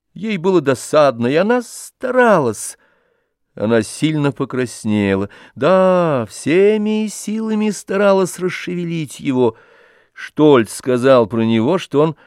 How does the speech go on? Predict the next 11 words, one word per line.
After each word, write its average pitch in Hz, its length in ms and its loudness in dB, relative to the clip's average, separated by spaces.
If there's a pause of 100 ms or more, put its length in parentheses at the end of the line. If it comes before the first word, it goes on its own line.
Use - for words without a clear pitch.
(240)
апатичен, 202 840 -2
что 165 240 -2
ничто 202 520 0
его 220 260 0
не 214 140 0
занимает, 170 680 0
что 170 160 -6
все 214 240 -2 (280)
угасло 196 760 0
в 135 80 -2
нем. 131 220 0